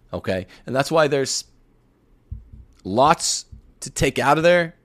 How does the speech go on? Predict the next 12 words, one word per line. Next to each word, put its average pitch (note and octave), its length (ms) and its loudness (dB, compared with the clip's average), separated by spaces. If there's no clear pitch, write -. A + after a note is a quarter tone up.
that's G#2+ 180 -6
good, C#3+ 340 0
but B2 180 -2
there's B2+ 240 -2
lots A2+ 460 -2
of F#2+ 320 -8
error, A#2+ 420 2
lots G#2+ 260 -2
of A2+ 60 -4
contradiction. F2+ 720 -8
Same G#3+ 300 4
thing D#3 400 -2